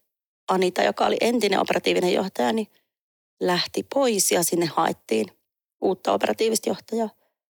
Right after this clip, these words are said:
Ja sit mä hain sinne hetken mielijohteesta ja tota,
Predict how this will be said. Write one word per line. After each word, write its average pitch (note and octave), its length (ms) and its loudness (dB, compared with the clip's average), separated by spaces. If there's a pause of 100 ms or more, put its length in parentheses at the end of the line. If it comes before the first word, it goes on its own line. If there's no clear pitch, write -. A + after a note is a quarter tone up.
(260)
Ja D4 60 2
sit E4 140 0
mä - 80 0
hain A#3 240 2
sinne A3 380 2
hetken G#3 240 0
mielijohteesta G3 760 0 (500)
ja G3+ 140 -2
tota, G3+ 240 -2